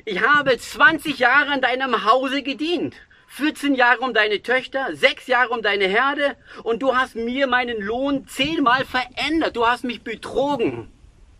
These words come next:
Du hast dein Wort nicht gehalten.“ Und zum ersten Mal möglicherweise spricht Lab-, ähm,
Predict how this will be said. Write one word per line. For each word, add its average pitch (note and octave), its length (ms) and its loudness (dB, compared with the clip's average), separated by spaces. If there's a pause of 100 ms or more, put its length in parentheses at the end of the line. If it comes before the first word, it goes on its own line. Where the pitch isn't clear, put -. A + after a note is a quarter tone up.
(160)
Du A3 140 2
hast A#3 160 0
dein A3 280 0
Wort C4 240 4
nicht A#3+ 200 -4
gehalten.“ F3 440 -2 (180)
Und A3 140 -12
zum - 120 -2
ersten C#4 500 2
Mal A#3+ 220 4
möglicherweise B3 720 0
spricht B3 720 -6
Lab-, A3+ 440 -2
ähm, G3 220 0